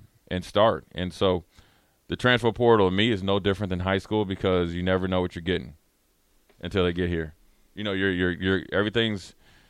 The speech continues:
now you get a little bit more, say, like, with Charles, with, with, with Casey Thompson, sorry, um, because you kinda, you can project a little bit more because you gotta <laughs> get, I mean, i-, it's kinda like you gotta, it's, this isn't juco, right?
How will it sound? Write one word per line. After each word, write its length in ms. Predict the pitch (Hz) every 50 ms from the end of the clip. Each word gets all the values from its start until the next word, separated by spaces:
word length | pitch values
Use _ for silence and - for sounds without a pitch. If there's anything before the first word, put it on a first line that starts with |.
| _ _ _ _ _ _ _ _ _ _ _ _ -
now 120 | - 110
you 120 | 110 110 104
get 160 | 101 123 120
a 80 | 107
little 300 | 98 101 110 120 127 123
bit 220 | 117 113 117 110 101
more, 280 | 104 104 104 104 101 101
say, 160 | - - 107
like, 180 | 101 98 95 92
with 80 | 87
Charles, 420 | - - 107 101 101 95 92 87 - -
with, 200 | 92 95 90 76
with, 220 | 90 95 92 78 -
with 120 | 98 -
Casey 260 | - 110 104 - 98
Thompson, 320 | - - 92 90 82 90 82
sorry, 380 | 85 92 92 87 87 85 - -
um, 400 | 92 92 90 85 82 80 80 - _ _ _ _ _ -
because 280 | 98 95 107 98 92
you 120 | 95 101 90
kinda, 280 | 104 98 92 87 82 - - - _ _ _ _ _
you 160 | - 98 104
can 120 | 101 - 110
project 400 | 101 107 101 107 123 120 - -
a 20 |
little 160 | 104 98 92
bit 140 | 87 87 82
more 200 | 85 90 87 85
because 320 | 82 90 90 - 98 90 87
you 60 | 98
gotta 320 | 95 107 104 92 - -
<laughs> 0 |
get, 180 | 110 - - - - - - _ -
I 60 | -
mean, 220 | 110 107 101 87 - _ _ _ _ _ _ _ _ -
i-, 200 | 80 87 62 - - - - -
it's 220 | - 101 104 92 -
kinda 260 | - 110 113 117 117
like 380 | 107 107 107 110 107 90 - - - - - - _ _ _ _ _ _ _ _ -
you 80 | 95
gotta, 340 | 95 104 107 107 110 101 69
it's, 140 | 101 104 90
this 220 | 92 110 117 117
isn't 200 | 135 127 127 101
juco, 440 | 85 117 127 - - 87 78 - - - _ _ _ - - - _ _ _ _ -
right? 280 | - 95 95 101 -